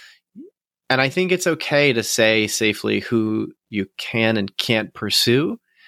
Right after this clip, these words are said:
I think this is why, like, when I say I connect with this movie and I think about church stuff, I think, like, how difficult it is for me to connect with other Christians. And it's not because of my own sin struggles. It's not because of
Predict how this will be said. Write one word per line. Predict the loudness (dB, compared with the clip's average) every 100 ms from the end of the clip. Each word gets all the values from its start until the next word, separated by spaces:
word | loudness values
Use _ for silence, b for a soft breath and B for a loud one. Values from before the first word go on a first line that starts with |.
| b b
I |
think | 2 2 2
this | 2
is | 2 2
why, | 4 4 4
like, | 2 -2
when | -6 -4 -2
I | -2 -6
say | 0 0
I | 0
connect | -2 -4 -4
with | -4
this | -4
movie | -2 0 2
and | 0
I | 0
think | -2 0
about | 0
church | 0 0 0
stuff, | 0 0 0
I | 0
think, | 0 0 2
like, | 0 -2 -14 B B B
how | -4 0 2 4 2 0 -6 -2
difficult | 0 0 -2 -2 -2 -4
it | -4 -2
is | -2 -2
for | -2
me | 0
to | -2
connect | -2 -2 -2 -2
with | -2 -4 -14 _ _ _ 0
other | 2 2 0
Christians. | 0 0 0 -2 -4 -8 -4
And | 2 2
it's | 2
not | 2 2
because | -2 0 0 0
of | -2 -4 -12 b b b
my | 0 2
own | 2 0 -2
sin | -2 -2
struggles. | 0 2 2 4 2 2 0 -4 -8
It's | -4
not | 0 0 0
because | -4 -4 -2
of | -2 -4